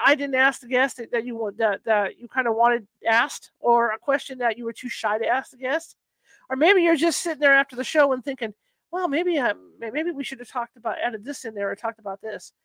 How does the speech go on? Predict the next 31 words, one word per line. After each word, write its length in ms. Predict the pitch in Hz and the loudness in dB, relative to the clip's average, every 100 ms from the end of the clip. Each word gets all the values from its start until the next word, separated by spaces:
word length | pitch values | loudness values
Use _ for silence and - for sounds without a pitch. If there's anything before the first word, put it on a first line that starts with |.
| _ _ _ | _ _ _
That's 260 | 240 311 - | 2 2 0
what 120 | 269 | -2
that's 200 | 247 - | -2 -2
about, 360 | 220 233 202 | 2 2 2
where 100 | 220 | -4
you 100 | 226 | -8
can 120 | 220 220 | -8 -2
go 120 | 254 | 0
on 280 | 262 240 233 | 2 2 0
in 100 | 240 | -2
there 220 | 233 226 _ - - | -4 -4 _ -20 -2
and 260 | 240 233 220 | 2 2 2
do 160 | 247 | -2
a 40 | 226 | 0
one-on-one 680 | 247 240 220 226 240 233 | 2 2 2 2 -2 0
with, 360 | 220 226 - _ _ | -2 -4 -6 _ _
with, 260 | 247 202 214 | -4 -4 -4
with 180 | 247 - _ _ _ _ - | -6 -6 _ _ _ _ -10
certain 340 | - 247 226 | -4 -4 -4
guests. 400 | 214 226 185 - | -2 -2 -2 -10
And 100 | 208 | -14
so 120 | 240 | -10
Nancy's 400 | 233 240 285 294 | -8 -6 -6 -6
gonna 140 | 269 262 | -10 -10
be 100 | 240 | -10
the 80 | 233 | -8
first 300 | 254 262 - | -8 -10 -10
one 100 | 240 | -12
to 80 | |
do 140 | 214 262 | -10 -2
that. 300 | 220 208 | 0 0